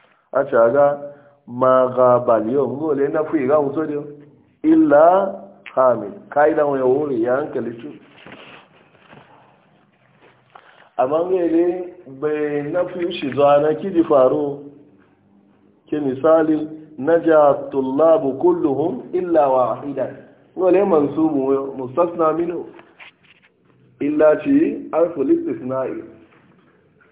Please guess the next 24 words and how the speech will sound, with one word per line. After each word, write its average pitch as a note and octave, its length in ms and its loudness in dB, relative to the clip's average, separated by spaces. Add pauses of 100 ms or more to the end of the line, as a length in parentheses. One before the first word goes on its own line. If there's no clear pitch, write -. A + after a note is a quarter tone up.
(1500)
Ya C#3+ 160 0
ji E3 120 4
fahimta D#3+ 440 4
yana D#3 180 4
kaida F3 360 4
ya D3+ 80 4
wuna E3+ 280 4
ko? F#3+ 340 -2 (1160)
Naja C#3 480 4 (140)
tullabu C#3+ 640 6
ngole F3 460 4
wuje E3+ 240 2
nafi F#3 280 2
ndoro F3+ 420 6
shi B2+ 220 0
zo. C3+ 440 2 (720)
Jumla F#3 400 4
na E3+ 120 4
de F3+ 200 4
gi F#3 160 2 (120)
nafi F3+ 320 2
ndoro F3+ 300 4
shi C3 160 -4
zo. C3 380 0